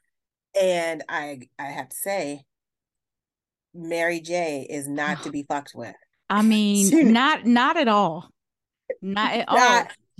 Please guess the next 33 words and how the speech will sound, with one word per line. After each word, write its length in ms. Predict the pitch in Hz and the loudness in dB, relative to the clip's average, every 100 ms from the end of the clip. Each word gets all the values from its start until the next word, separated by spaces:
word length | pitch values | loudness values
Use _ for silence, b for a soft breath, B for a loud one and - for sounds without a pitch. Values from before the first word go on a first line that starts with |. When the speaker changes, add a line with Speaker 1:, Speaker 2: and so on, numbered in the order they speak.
| - | -8
Speaker 2:
She 300 | 330 359 330 | -4 -2 -2
is 200 | 240 254 | -4 -4
thinking 340 | - 277 254 233 | -4 -4 -4 -6
two 380 | - 294 285 | -6 -4 -4
steps 460 | 277 - - 226 - | -6 -10 -8 -8 -8
ahead 380 | 196 208 240 240 | -12 -10 -8 -6
of 60 | |
these 200 | 202 196 | -8 -10
kids. 280 | - 269 247 | -6 -4 -2
I, 100 | - | -2
and 240 | 208 202 214 | -2 0 2
they're, 180 | 285 330 B B | 0 0 B B
but 120 | 233 233 | -4 -4
the 80 | |
thing 220 | 247 294 285 | -2 -2 0
is, 180 | 262 | -2
they 140 | 214 247 | -2 -2
gonna 180 | 285 262 | -2 -4
figure 380 | - 247 247 233 | -4 -6 -4 -4
out, 280 | 240 269 269 _ _ _ _ _ _ | -6 -8 -14 _ _ _ _ _ _
they 180 | 190 202 | -6 -6
gonna 140 | 196 | -6
figure 360 | 190 208 202 214 | -8 -10 -8 0
out 260 | 220 262 | 4 4
Speaker 1:
Mm-hmm. 40 | 269 | 4
Speaker 2:
that, 240 | 254 294 - | 2 2 -4
that 140 | 185 175 | -14 -12
she 180 | 226 | -12
killed 300 | 208 247 233 | -8 -2 -2
their 100 | 214 | -2
daddy. 260 | 202 208 220 | -4 -4 -4
Speaker 1:
Yes. 100 | 165 | -2
Speaker 2:
Sorry. 260 | 180 190 | 0 0